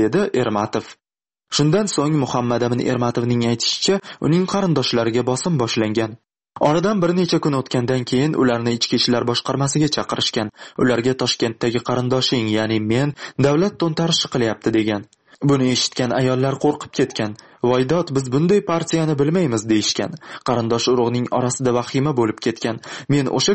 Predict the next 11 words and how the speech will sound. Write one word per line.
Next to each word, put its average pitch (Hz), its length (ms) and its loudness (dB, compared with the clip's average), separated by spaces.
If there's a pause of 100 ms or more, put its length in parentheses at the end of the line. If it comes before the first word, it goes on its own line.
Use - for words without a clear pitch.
kuniyoq 175 380 2
kechqurun 147 480 0
Buloqboshiga 131 640 0
yetib 113 200 -2 (100)
bordim. 113 280 -2 (240)
Hammasi 151 500 0
voz 107 240 0
kechdi. 113 320 0 (300)
Bitta 135 240 0 (100)
singlim 117 380 0
voz 113 140 0